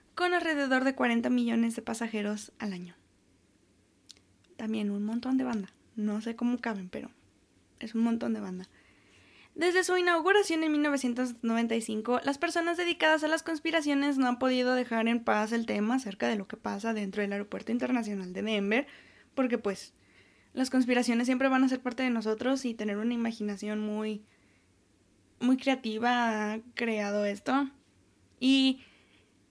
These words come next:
desde entonces, o sea, desde el noventa y cinco, creen que existe algo que está escondido, la sede y centro del nuevo orden mundial. El nuevo orden mundial es un grupo secreto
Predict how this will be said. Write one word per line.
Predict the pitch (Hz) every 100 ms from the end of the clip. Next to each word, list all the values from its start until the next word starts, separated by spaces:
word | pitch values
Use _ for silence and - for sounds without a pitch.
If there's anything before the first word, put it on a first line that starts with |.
| _ -
desde | 240 262 247
entonces, | 233 311 392 311
o | 269
sea, | 247
desde | 254 240
el |
noventa | 220 226 226
y | 226
cinco, | 330 339 269 269 262 - _ -
creen | 320 349 359
que | 381
existe | 370 349 339 349 339
algo | 339 339 330 302
que |
está | 277 269
escondido, | 262 262 262 233 202 196 - _ _ -
la | 349 403
sede | 403 302 294 294 302 - _ _ -
y | 294
centro | 294 247 240 233 240 247 _ _ _ -
del | 262 277
nuevo | 233 220 226
orden | 214 202 202
mundial. | 196 190 180 214 - _ - - _ - - - -
El | 277
nuevo | 359 440
orden | 415 392 392
mundial | 381 339 311 311 302
es | 285
un | 311
grupo | 285 285 262 - 269 262
secreto | 262 277 247 220 233 247